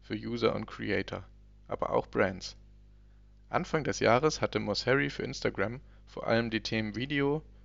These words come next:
Creator Economy, Transparenz und Kommunikation in den Mittelpunkt gestellt. Dass Meta mit allen Neuerungen auch stets auf eine bessere Monetarisierung abzielt,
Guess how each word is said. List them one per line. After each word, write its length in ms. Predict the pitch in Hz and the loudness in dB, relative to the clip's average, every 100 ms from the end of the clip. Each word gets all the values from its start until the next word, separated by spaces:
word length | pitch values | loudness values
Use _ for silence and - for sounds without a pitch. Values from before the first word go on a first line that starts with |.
| - | -20
Creator 420 | - 110 117 143 | -4 6 6 6
Economy, 640 | - - 117 117 117 120 123 - - - | 2 0 -4 -4 -4 -8 -10 -18 -20 -14
Transparenz 640 | - 110 - 107 113 120 | -6 -4 0 2 2 0
und 160 | - 110 | -4 -6
Kommunikation 720 | - 110 107 104 - 117 110 | -6 -6 -2 -2 0 0 0
in 120 | 104 | 0
den 140 | 110 113 | -2 -4
Mittelpunkt 460 | 113 113 - - | -6 -6 -8 -12
gestellt. 480 | - - - - - - - - - - - | -10 -12 -10 -12 -12 -20 -20 -20 -20 -20 -14
Dass 180 | - | -10
Meta 260 | 104 127 113 | -2 2 2
mit 200 | 98 - | 2 2
allen 200 | 101 101 | 2 4
Neuerungen 460 | 101 113 104 101 95 | 6 6 6 0 -2
auch 120 | 92 | -4
stets 300 | - 107 - | -2 -2 -2
auf 140 | 104 | -2
eine 180 | 98 101 | -2 0
bessere 320 | - - - | 2 0 -2
Monetarisierung 760 | 101 104 104 101 107 120 117 107 | -4 -4 -4 -4 -4 -4 -4 -4
abzielt, 600 | - - - 120 123 | -6 -6 -2 0 0